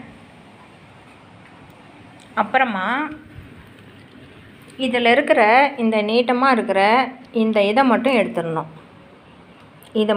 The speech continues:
மட்டும் எடுத்துடணும். இது இருக்கக்கூடாது. இதை எடுத்துட்டு நான் உங்களுக்கு காமிக்கிறேன். இங்க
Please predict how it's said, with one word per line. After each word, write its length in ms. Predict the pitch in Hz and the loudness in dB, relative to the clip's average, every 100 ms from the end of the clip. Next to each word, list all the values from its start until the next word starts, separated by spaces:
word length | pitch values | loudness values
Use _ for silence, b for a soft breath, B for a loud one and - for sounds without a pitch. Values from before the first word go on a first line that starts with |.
| 202 | 0
மட்டும் 240 | 196 262 | 0 0
எடுத்துடணும். 480 | 220 233 156 151 - - - - - - - 214 | 0 -2 -4 -6 -12 -18 -20 -20 -20 -20 -6 -4
இது 100 | 208 | 0
இருக்கக்கூடாது. 600 | 214 220 214 190 180 175 196 262 - - - - - - - - 226 | 0 2 2 2 2 2 0 0 -6 -20 -20 -20 -20 -20 -20 -2 2
இதை 120 | 220 208 | 4 4
எடுத்துட்டு 360 | 247 247 269 302 320 | 4 2 0 2 2
நான் 140 | 226 | 2
உங்களுக்கு 300 | 202 190 185 185 | 0 -4 -4 -4
காமிக்கிறேன். 560 | 196 208 196 170 180 247 - - - - - - - | -4 -4 -6 -4 -2 -4 -6 -14 -20 -20 -20 -20 -10
இங்க 120 | 214 | -6